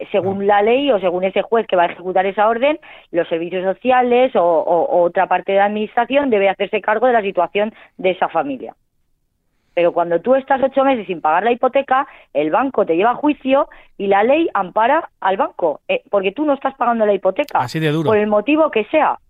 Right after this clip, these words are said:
Speaker 2: Así de duro, ¿no, Laura?
Speaker 1: Es así de cruel, de duro, de, y perdonadme porque me emociono, pero es así y es lamentable. Pero es así. Y estos son los casos más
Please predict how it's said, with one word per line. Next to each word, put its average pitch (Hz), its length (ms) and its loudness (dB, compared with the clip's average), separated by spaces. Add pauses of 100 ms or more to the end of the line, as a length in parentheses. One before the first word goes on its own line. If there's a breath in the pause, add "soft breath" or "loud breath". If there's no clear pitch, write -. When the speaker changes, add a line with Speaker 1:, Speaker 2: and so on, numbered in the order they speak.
(400)
Speaker 2:
Así 127 180 -8
de 143 80 -2
duro, 139 240 -4
¿no, 139 140 -8
Laura? 139 300 -10 (420)
Speaker 1:
Es - 140 -14 (140)
así 294 420 -4 (320 soft breath)
de 202 220 -4
cruel, 247 480 0 (200)
de 175 180 -4
duro, 247 420 -4 (320 soft breath)
de, 185 260 -2
y 185 100 -8
perdonadme 233 640 -4 (260)
porque 202 280 0
me 214 100 -2
emociono, 233 640 -2
pero 196 160 0
es 240 120 -2 (200)
así 233 360 -10 (400 soft breath)
y 202 100 0
es 214 80 -2 (160)
lamentable. 170 760 -4 (260)
Pero 196 160 -4
es 220 60 -8
así. 208 300 -6 (200 loud breath)
Y 233 100 0
estos 240 180 -2
son 339 120 0
los 320 100 0
casos 262 300 -2
más 202 180 -6